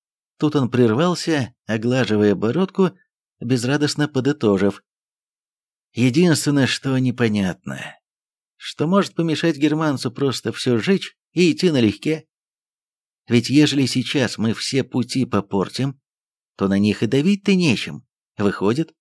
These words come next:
всё было зря?» Я возразил: «Вот прям щас нечем давить, скажешь тоже». А спокойный проход без засад, артобстрелов и минных ловушек — это разве не то, чем можно поманить людей?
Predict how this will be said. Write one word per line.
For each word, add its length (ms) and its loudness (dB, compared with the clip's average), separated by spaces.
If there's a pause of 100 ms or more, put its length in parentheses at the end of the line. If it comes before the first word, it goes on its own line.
(160)
всё 220 -2
было 240 4
зря?» 300 -2 (920)
Я 240 4
возразил: 640 2 (600)
«Вот 300 -2
прям 260 2
щас 520 -2 (360)
нечем 480 0
давить, 380 0 (100)
скажешь 500 -2
тоже». 340 -6 (680)
А 120 -10
спокойный 580 0
проход 400 2
без 200 2
засад, 640 -2 (140)
артобстрелов 880 0
и 60 2
минных 360 0
ловушек — 440 0
это 160 -4
разве 240 0
не 140 2
то, 260 0 (420)
чем 220 0
можно 500 0 (140)
поманить 580 0
людей? 480 0